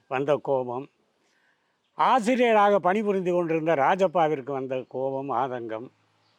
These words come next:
வெளியிலிருந்து வந்த என்னை விட ஒரு வயது குறைவான பாலன், பெரும்பண்ணையூர்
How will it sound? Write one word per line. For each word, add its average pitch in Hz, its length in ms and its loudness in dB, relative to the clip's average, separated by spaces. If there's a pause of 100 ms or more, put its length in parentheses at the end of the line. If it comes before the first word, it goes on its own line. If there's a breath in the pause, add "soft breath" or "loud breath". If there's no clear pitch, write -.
(360)
வெளியிலிருந்து 220 600 2
வந்த 196 560 2
என்னை 220 380 0
விட 220 260 4
ஒரு 185 180 4
வயது 190 340 2
குறைவான 185 720 0 (260)
பாலன், 185 480 2 (1160)
பெரும்பண்ணையூர் 185 600 2